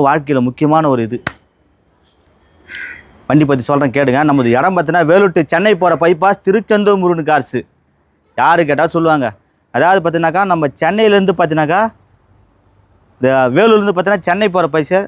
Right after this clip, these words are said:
ராணிப்பேட்டை மாவட்டம் ஆற்காடு. நம்ம இருக்கிற இடம் பார்த்தீங்கன்னா ஆற்காடு. நிறைய பேர் கேட்குறாங்க லொகேஷன் கேட்டீங்கன்னாக்கா, வெறும் வேலூர் மட்டும் சொல்லிடுறேன், வேலூர் to சென்னை சொல்லிடுறேன். அதனால ராணிப்பேட்டை மாவட்டம் ஆற்காடு. நீ எங்க வந்தாலும் ஆற்காடு வந்து கேட்டீங்கன்னாக்கா, நம்மளுக்கு பக்கத்துலேயே திருச்செந்தூர் முருகன் காசு.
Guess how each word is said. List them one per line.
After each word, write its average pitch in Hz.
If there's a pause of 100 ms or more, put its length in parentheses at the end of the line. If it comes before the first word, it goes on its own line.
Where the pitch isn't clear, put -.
(160)
ராணிப்பேட்டை 165
மாவட்டம் 170
ஆற்காடு. 147 (220)
நம்ம 139
இருக்கிற 196
இடம் 180
பார்த்தீங்கன்னா 170
ஆற்காடு. 147 (240)
நிறைய 165
பேர் 196
கேட்குறாங்க 175
லொகேஷன் 165
கேட்டீங்கன்னாக்கா, 175 (540)
வெறும் 175
வேலூர் 190
மட்டும் 175
சொல்லிடுறேன், 170
வேலூர் 165
to 156
சென்னை 156
சொல்லிடுறேன். 127 (300)
அதனால 131
ராணிப்பேட்டை 151
மாவட்டம் 135
ஆற்காடு. 127
நீ 117
எங்க 143
வந்தாலும் 160
ஆற்காடு 151
வந்து 127
கேட்டீங்கன்னாக்கா, 127 (400)
நம்மளுக்கு 117
பக்கத்துலேயே 156
திருச்செந்தூர் 139
முருகன் 113
காசு. -